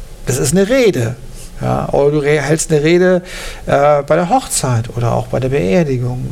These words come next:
Also diese, diese herausgenommenen, ähm, verdichteten, kann man kann sagen, verdichteten Kommunikationssituationen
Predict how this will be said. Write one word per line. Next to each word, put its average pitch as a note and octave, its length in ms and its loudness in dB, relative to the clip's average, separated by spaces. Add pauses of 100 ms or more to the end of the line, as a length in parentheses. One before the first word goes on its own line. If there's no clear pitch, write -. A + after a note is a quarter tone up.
(400)
Also C3 220 0
diese, E3+ 260 2
diese D#3 420 0
herausgenommenen, F3 1600 0 (380)
ähm, C#3 640 -2
verdichteten, D3 920 -4
kann C#3+ 120 -6
man C3 160 0
kann B2+ 140 -4
sagen, B2+ 220 -2
verdichteten E3+ 560 -4
Kommunikationssituationen C#3 1300 -2